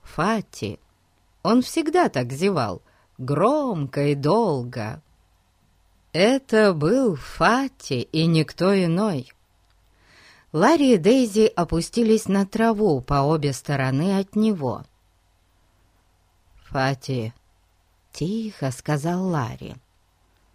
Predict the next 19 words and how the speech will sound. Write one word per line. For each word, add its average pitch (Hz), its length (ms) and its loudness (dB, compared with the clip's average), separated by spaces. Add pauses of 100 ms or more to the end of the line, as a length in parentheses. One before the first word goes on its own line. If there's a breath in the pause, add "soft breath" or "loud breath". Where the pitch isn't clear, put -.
(640)
«мы 135 300 0
нашли 139 720 -2 (240)
вора». 123 580 -4 (1120)
Рыболов 202 640 4
не 269 120 6
стал 214 320 2
притворяться, 196 920 0
что 151 240 -2
никакой 156 540 2
он 151 140 4
не 156 100 4
Фати, 170 520 -2
и 151 280 -2
тихо 202 560 -2
присвистнул. 143 1080 -4 (640 loud breath)
Он 294 180 6
посмотрел 330 720 4
на 139 260 2
Ларри, 285 640 2